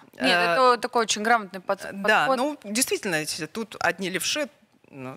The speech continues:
Speaker 2: более редкая история, чем когда одни правши. Э, и примечательный момент был после матча Джокович-Нори. Джокович выиграл в двух сетах.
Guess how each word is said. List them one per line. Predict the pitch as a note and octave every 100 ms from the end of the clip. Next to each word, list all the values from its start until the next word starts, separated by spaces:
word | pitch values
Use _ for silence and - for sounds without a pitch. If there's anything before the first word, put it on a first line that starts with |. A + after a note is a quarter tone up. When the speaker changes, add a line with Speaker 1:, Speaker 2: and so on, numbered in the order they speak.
| -
Speaker 2:
более | E3+ E3 E3
редкая | F#3 E3+ - D3
история, | - D#3+ C#3+
чем | C3 C#3
когда | D#3 D#3 E3 F3
одни | F3+ F3+
правши. | E3+ F3 F3 - F4 - - - - - -
Э, | F#3+ F#3
и | A3+
примечательный | A3 A#3 A3+ G#3+ D4 - C#4 G#3+
момент | G3 G#3 B3+ B3
был | F#3+ A#3+ B3
после | A3 B3 B3 -
матча | G3+ F#3 - -
Джокович-Нори. | D#3+ F3+ F3 D3+ D3+ - A3+ D#4+ B3
Джокович | E3+ E3 D#3 F3
выиграл | D#3+ D#3+
в | D3+
двух | D#3 -
сетах. | G#3 A#3+ C4+ C#4+